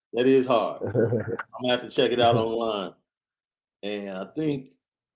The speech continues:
Speaker 1: we have one more suggestion. Oh, John A one says, "Yeah, Mariah's our own point." I'm telling you.
Speaker 2: Cool.
Speaker 1: She's out there, L A, dude. Yeah,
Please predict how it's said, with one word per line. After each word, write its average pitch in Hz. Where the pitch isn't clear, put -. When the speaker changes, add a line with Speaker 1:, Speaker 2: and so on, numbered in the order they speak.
Speaker 1:
we 123
have 107
one 123
more 120
suggestion. 107
Oh, 85
John 120
A 113
one 120
says, 110
"Yeah, 104
Mariah's 110
our 101
own 98
point." 101
I'm 92
telling 143
you. -
Speaker 2:
Cool. 120
Speaker 1:
She's 135
out 156
there, 156
L 147
A, 135
dude. 98
Yeah, 107